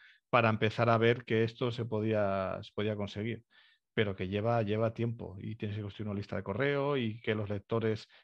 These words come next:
estén dispuestos a leer cada libro nuevo que publicas. O sea, que,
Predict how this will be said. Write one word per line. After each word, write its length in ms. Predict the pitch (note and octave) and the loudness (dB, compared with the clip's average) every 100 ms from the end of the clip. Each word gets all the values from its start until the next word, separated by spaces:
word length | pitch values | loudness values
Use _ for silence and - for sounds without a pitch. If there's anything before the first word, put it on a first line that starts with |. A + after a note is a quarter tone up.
| - | -14
estén 240 | - A2+ | -4 -2
dispuestos 500 | A2 - A#2 A#2+ A2 | -2 -2 -4 -4 -2
a 80 | G#2+ | 0
leer 280 | A2 A#2 A#2 | 2 0 0
cada 300 | G#2+ G#2+ G#2+ | 0 2 0
libro 600 | A2+ A2+ A2 A2 G#2+ G#2+ | -2 -2 -2 -2 -6 -8
nuevo 360 | B2 B2 A#2 G#2+ | -4 -2 0 0
que 100 | A2+ | -2
publicas. 640 | A#2 G#2+ D#3 D3+ D3+ D#3 _ - - _ _ | -4 -2 -2 0 0 -2 _ -20 -20 _ _
O 40 | |
sea, 180 | - G#2 | -4 -4
que, 600 | G#2+ G#2 F#2+ F#2 - - | -4 -6 -4 -6 -8 -10